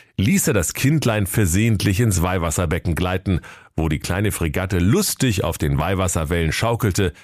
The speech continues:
und einfach nicht unterging. Da staunten alle und applaudierten, weil die Prinzessin Fregatte ihrem Taufnamen alle Ehre machte.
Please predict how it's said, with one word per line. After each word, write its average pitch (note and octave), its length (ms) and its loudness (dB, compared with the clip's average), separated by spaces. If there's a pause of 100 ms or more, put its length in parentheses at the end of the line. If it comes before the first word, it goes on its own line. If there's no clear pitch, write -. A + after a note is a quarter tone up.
(160)
und A2 280 0
einfach D#2+ 360 -4
nicht A2 200 -2
unterging. - 540 -2 (1040)
Da B2+ 180 -2
staunten C#3 540 0
alle E2 260 -2
und F2 160 0
applaudierten, A2 760 0 (180)
weil F#2 140 -2
die F#2+ 100 0
Prinzessin F#2+ 540 0
Fregatte G#2 420 0
ihrem E2+ 300 0
Taufnamen G#2 580 0
alle D#3 220 0
Ehre C#3+ 280 0
machte. - 440 -4